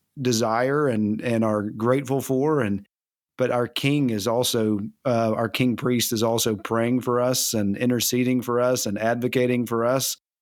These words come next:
and ever living to do so, um, on our behalf is just incredibly humbling, and it's encouraging, and it's the only hope that we have. And so any of these warn-, uh, just to say, as we conclude, just any of these warnings about,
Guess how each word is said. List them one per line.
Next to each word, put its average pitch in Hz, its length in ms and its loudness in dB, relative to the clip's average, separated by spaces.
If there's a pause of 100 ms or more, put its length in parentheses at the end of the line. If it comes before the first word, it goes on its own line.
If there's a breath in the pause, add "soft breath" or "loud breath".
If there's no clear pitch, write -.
(300)
and 107 260 -2
ever 131 260 2
living 139 580 0 (420)
to 143 100 -2
do 131 260 0
so, 151 580 0
um, 120 400 0
on 127 160 0
our 127 200 2
behalf 123 580 0
is 110 160 0
just 113 480 0
incredibly 120 520 0
humbling, 135 520 0
and 120 160 -2
it's 113 180 -2
encouraging, 127 760 0 (500)
and 117 420 2
it's 131 220 -2
the 131 140 0
only 139 260 2
hope 131 240 0
that 120 140 -2
we 113 160 2
have. 113 640 -2
And 123 180 0
so 131 320 0 (400)
any 226 220 2
of 190 60 -4
these 165 200 -2
warn-, 156 260 0
uh, 170 100 0
just 185 180 0
to 156 80 0
say, 139 420 0
as 131 160 -2
we 127 180 0 (200)
conclude, 135 600 0
just 117 220 -6
any 226 200 2
of 240 40 -2
these 170 180 0
warnings 123 680 0
about, 120 400 0